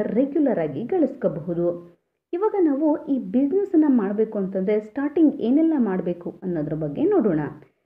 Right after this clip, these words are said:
ಇವಾಗ ನಮ್ಮ ಕಂಟ್ರಿನಲ್ಲಿ ಈ ಸೋಲಾರ್ ತಯಾರಿಕಾ ಕಂಪನಿಗಳು ತುಂಬಾನೇ ಇದೆ. ನಾವು ಮೊದಲು ಆ ಕಂಪನಿಗಳಿಗೆ contact ಮಾಡಿ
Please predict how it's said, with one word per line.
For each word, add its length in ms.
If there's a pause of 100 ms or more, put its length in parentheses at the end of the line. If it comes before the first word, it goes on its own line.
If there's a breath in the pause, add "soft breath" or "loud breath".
(160)
ಇವಾಗ 280
ನಮ್ಮ 420
ಕಂಟ್ರಿನಲ್ಲಿ 640
ಈ 200
ಸೋಲಾರ್ 520
ತಯಾರಿಕಾ 340
ಕಂಪನಿಗಳು 680
ತುಂಬಾನೇ 540
ಇದೆ. 240
ನಾವು 360
ಮೊದಲು 320
ಆ 120
ಕಂಪನಿಗಳಿಗೆ 760
contact 480
ಮಾಡಿ 420